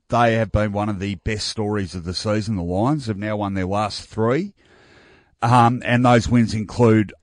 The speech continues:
against Fremantle in Perth and Hawthorn at the supposed fortress in Launceston.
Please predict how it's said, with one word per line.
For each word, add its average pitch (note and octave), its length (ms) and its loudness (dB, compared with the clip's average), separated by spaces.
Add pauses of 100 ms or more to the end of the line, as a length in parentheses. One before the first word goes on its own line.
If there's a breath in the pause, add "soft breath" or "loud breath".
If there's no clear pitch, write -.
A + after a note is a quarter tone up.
(240)
against B2+ 400 -2
Fremantle A2 640 -2
in C3 240 -6
Perth B2 560 2
and A#2+ 160 -2
Hawthorn A2 560 0
at G2+ 120 -8
the G#2+ 120 -4
supposed G#2+ 560 -2 (400)
fortress - 800 -2
in G#2 180 -2
Launceston. B2 800 -4